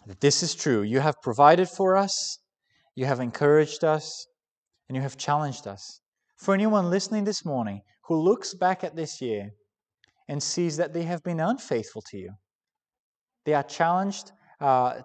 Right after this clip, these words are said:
to be sorrowful over their sin. Father, may they now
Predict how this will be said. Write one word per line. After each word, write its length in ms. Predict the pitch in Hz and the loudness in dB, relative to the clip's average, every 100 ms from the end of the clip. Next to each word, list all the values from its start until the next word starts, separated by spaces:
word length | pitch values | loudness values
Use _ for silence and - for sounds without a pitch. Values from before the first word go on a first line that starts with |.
| - | -6
to 120 | 160 | -4
be 400 | 147 151 151 117 | -2 0 -2 -4
sorrowful 600 | - - 190 214 - 202 | -6 0 2 2 0 -4
over 220 | 156 147 | -2 -2
their 160 | 143 139 | -2 -2
sin. 240 | - 117 | -4 -10
Father, 360 | 113 151 139 117 - _ _ _ _ _ _ | -8 -6 -4 -6 -12 _ _ _ _ _ _
may 240 | 135 170 | -6 -4
they 240 | 160 160 147 | -2 -4 -4
now 480 | 135 127 120 101 | -6 -6 -6 -8